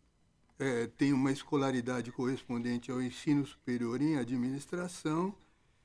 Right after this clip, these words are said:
e a doença de que se queixa são atralgias nos membros superiores e lombalgia.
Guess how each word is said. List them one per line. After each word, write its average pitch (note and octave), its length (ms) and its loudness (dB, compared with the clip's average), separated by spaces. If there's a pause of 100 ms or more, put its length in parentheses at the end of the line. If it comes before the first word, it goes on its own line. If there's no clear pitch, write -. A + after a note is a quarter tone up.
(360)
e F3+ 100 6
a G#3 60 8
doença F#3+ 520 4
de E3 100 0
que D#3+ 140 -12
se - 160 -8
queixa F3 500 4
são E3 260 0
atralgias E3+ 840 4
nos D3 140 -2
membros D#3 440 4
superiores D#3 1120 4
e C#3+ 100 2
lombalgia. D3 1000 4